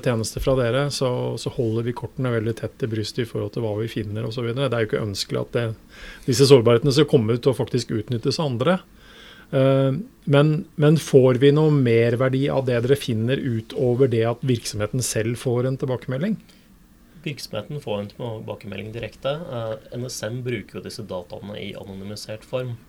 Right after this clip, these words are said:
Speaker 2: fordi at verdien, som du sier, er mye større når samfunnet kan ha glede av det.
Speaker 1: Ja.
Speaker 2: Og våre data, eller N S M's Pentest-data, er veldig nyttig for N S M siden,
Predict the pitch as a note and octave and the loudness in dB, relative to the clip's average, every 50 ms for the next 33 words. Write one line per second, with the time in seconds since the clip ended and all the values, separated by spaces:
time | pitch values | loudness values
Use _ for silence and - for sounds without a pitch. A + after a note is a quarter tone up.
0 | _ _ _ _ - - _ - - _ - - - G2+ G2 G2 F#2+ G2+ G2+ G2 | _ _ _ _ -20 -20 _ -20 -20 _ -18 -12 -10 -10 -10 -8 -10 -10 -10 -10
1 | G2 F#2+ F2+ F#2+ F#2+ G2+ G#2+ G#2+ G#2+ G#2+ G#2+ A2 A2 A#2+ B2 - - G2+ G#2 G2+ | -10 -10 -10 -10 -12 -12 -12 -14 -14 -12 -12 -10 -10 -10 -10 -10 -8 -8 -8 -10
2 | G2 F#2+ G#2 B2+ - - - F#2+ F#2 F#2 G2 G2 G2 G2 G2 G2+ G#2 G#2+ - - | -10 -12 -12 -14 -12 -12 -12 -12 -12 -12 -12 -12 -12 -14 -14 -16 -18 -20 -20 -18
3 | - - - A2+ F#2 F2+ - - F#2+ F#2+ F#2 - G#2+ G#2+ G#2+ G#2+ G#2+ A2 A2 G2+ | -12 -10 -10 -10 -10 -12 -16 -16 -14 -14 -12 -12 -12 -12 -12 -14 -14 -12 -12 -12
4 | G2+ G2 G#2+ G#2+ - C#3 C3 - C#3 F3 - - _ _ _ - - - - - | -12 -12 -12 -12 -14 -10 -6 -4 -4 -4 -4 -8 _ _ _ -20 -20 -20 -20 -20
5 | - - - A2 G2+ G2 F2+ F#2+ G2+ G#2 G2+ G2 F#2+ F#2+ - - A#2+ A#2+ A#2+ A#2+ | -20 -18 -14 -14 -14 -14 -14 -14 -14 -14 -12 -14 -14 -14 -10 -10 -8 -8 -8 -10
6 | A2+ A2 - - G#2+ G2+ - - - - A2 G#2+ - A2 G2+ G2+ - - - - | -12 -14 -16 -16 -16 -16 -16 -16 -16 -16 -14 -14 -14 -14 -14 -14 -14 -16 -14 -14
7 | G2 F#2+ - G#2 G2+ - G#2 G2+ G2 - - A#2 G#2 G#2 G2 G2+ G#2+ A2+ G#2+ G#2+ | -14 -14 -14 -16 -14 -12 -12 -14 -12 -12 -12 -10 -10 -10 -10 -12 -14 -14 -16 -14
8 | G2+ F#2+ F#2 F#2+ G#2 G#2 G#2+ - - - - - G2 - - F#2 F2+ F#2 G2 G2+ | -14 -14 -14 -16 -16 -16 -18 -18 -20 -20 -18 -18 -14 -10 -10 -10 -8 -10 -12 -14
9 | - - G#2+ G2+ G2+ - - - - G2+ G2+ G2+ G2+ | -16 -16 -18 -16 -16 -16 -16 -16 -16 -16 -16 -16 -16